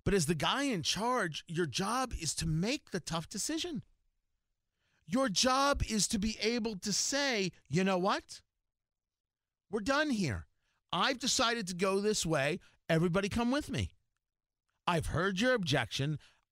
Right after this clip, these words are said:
I've made a decision. It's my company. Let's go." They can't understand it.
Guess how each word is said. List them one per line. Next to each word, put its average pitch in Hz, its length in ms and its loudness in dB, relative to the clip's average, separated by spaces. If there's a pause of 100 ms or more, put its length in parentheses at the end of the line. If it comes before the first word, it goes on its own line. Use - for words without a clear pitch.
I've 196 320 2
made 214 260 0
a 220 60 0
decision. 143 640 0 (200)
It's 139 260 -2
my 180 260 2
company. 160 540 -2
Let's 151 260 -2
go." 254 400 0 (1900)
They 143 100 0
can't 180 260 2
understand 147 400 0
it. - 100 -8